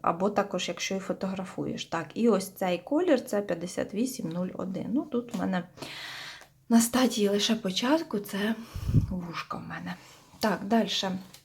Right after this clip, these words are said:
Е, також ж, звичайно ж, як же ж без зайців, <laughs> вони постійно в роботі. Ой, я тут не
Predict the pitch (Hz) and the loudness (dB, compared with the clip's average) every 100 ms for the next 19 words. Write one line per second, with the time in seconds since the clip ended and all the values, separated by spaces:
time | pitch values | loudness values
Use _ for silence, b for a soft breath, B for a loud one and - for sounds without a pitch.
0 | _ _ _ _ _ - 190 190 185 202 | _ _ _ _ _ -6 0 2 2 2
1 | 233 214 - 180 - - 190 - 202 185 | 2 2 0 -4 -6 -4 2 4 4 2
2 | 180 - 190 180 - 180 185 170 185 175 | 0 -4 -4 -4 -6 -10 -6 -8 -4 -4
3 | 180 - 302 415 B B B B 226 220 | -4 2 4 4 B B B B 6 8
4 | 202 226 214 202 226 226 - 208 185 170 | 12 12 10 8 8 8 4 4 4 4
5 | 175 185 254 320 - - 180 170 170 - | 4 4 4 4 2 2 2 0 -2 -4
6 | - 170 170 | -4 -2 -4